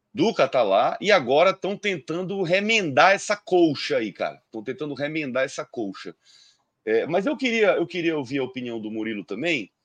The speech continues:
é, em relação a essa partida de ontem, né? É,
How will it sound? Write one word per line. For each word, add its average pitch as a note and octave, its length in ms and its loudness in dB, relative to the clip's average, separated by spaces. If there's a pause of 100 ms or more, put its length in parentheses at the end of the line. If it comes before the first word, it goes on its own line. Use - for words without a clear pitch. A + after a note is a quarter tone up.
(440)
é, F#2+ 180 -8
em D3+ 220 -4
relação B2+ 460 -2
a - 20 -6
essa A2 220 -6
partida G#2 440 -8
de F#2+ 140 -6
ontem, A#2+ 480 -4 (180)
né? G2+ 240 -6 (680)
É, G2+ 840 2